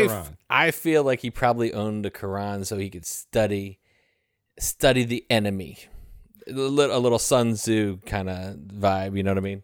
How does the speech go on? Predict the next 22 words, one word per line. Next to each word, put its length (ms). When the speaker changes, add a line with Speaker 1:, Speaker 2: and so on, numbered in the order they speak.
Speaker 2:
Study 520
the 140
Speaker 1:
Uh, 20
Speaker 2:
most 320
savage 800
people 600
Speaker 1:
Y-, 60
yeah, 380
Speaker 2:
he's 100
Speaker 1:
study 260
Speaker 2:
ever 80
Speaker 1:
the 100
art 220
of 60
war 260
kinda 300
shit, 200
right? 280
Speaker 2:
Right. 220
Now, 380
um, 320
probably 680